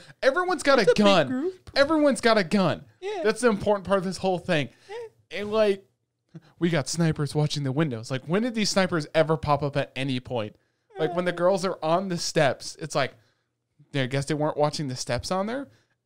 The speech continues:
Speaker 1: And, like, how else did some of these girls not die?
Speaker 2: Oh, some of them
Speaker 1: I
Speaker 2: definitely
Speaker 1: mean, some
Speaker 2: did.
Speaker 1: of them died,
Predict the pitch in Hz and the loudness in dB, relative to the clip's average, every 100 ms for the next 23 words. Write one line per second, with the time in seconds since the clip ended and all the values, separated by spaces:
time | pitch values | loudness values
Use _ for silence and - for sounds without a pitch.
0 | - 190 202 185 - _ _ _ _ _ | -6 -2 -2 -4 -8 _ _ _ _ _
1 | _ _ _ _ _ _ _ 185 269 330 | _ _ _ _ _ _ _ -2 -2 0
2 | 254 170 202 190 143 147 180 151 139 127 | -8 -2 -2 0 -4 -4 -4 -4 -6 -8
3 | _ 127 123 107 - _ _ _ _ _ | _ -4 -2 -4 -10 _ _ _ _ _
4 | _ _ _ _ _ _ - 156 160 190 | _ _ _ _ _ _ -6 -6 -4 -4
5 | 190 170 151 123 113 240 226 262 311 - | -4 -4 -4 -2 -2 -2 -2 -4 -2 -2
6 | 131 135 160 156 123 131 | -2 -2 0 2 -2 -6